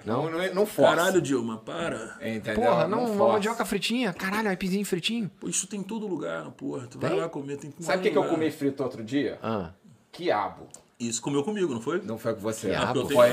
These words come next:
Speaker 3: que
Speaker 1: frito?
Speaker 2: foi no, ah, Capim Verde. Capim Verde? É um
Speaker 3: Não.
Speaker 2: restaurante brasileiro lá.
Speaker 3: É, essa carta é minha.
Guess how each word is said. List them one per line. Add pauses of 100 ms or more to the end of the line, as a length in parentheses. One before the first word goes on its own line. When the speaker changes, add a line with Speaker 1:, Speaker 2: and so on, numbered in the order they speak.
Speaker 3:
que
Speaker 1:
frito?
Speaker 2:
foi
no,
ah, (180)
Capim
Verde.
Capim
Verde?
É
um
Speaker 3:
Não.
Speaker 2:
restaurante
brasileiro
lá.
Speaker 3:
É,
essa
carta
é
minha.